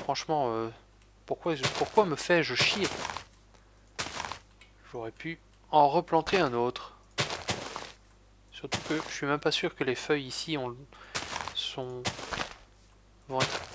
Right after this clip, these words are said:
persistantes. Voilà.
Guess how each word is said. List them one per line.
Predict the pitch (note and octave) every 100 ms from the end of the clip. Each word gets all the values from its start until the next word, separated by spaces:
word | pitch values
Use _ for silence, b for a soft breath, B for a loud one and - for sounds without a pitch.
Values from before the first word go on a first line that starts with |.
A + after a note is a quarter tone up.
| - -
persistantes. | G3+ - - - - E3 F#3+ G3+ - - - - - - - - - - - - - - - - - - - - - - - -
Voilà. | D3 C3 B2 B2 C3 D#3+